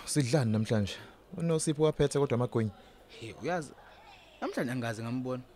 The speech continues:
Speaker 2: Ukhona nje kodwa.
Speaker 1: Awu, nansi imhlolo yami bo. Wabuza kumina intombi yakho manje. Kwa-, kwa-, kwenze njani, Lunga, mfethu? Nixabene nini vele noNosipho?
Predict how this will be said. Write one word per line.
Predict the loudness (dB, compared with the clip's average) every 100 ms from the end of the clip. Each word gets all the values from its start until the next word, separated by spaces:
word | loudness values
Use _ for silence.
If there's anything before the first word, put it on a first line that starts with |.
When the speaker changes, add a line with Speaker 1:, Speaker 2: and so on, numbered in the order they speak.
| -8
Speaker 2:
Ukhona | -4 -4 -2
nje | 0
kodwa. | 0 -2 -20 -20 -20 -12
Speaker 1:
Awu, | -12 -4
nansi | 0 0 0
imhlolo | -2 2 4
yami | 4 2
bo. | -2 -6 -16 -20 -6 -6 -4 2
Wabuza | 4 4 6 8
kumina | 8 6
intombi | 6 2 4
yakho | 2 2
manje. | 2 2 -2 -12 -20 -20 -20 -20 -8
Kwa-, | -8
kwa-, | 2 4
kwenze | 6 6 8
njani, | 8 8 6
Lunga, | 6 4
mfethu? | 0
Nixabene | 0 2 2 4
nini | 4
vele | 6 6
noNosipho? | 6 4 2 -2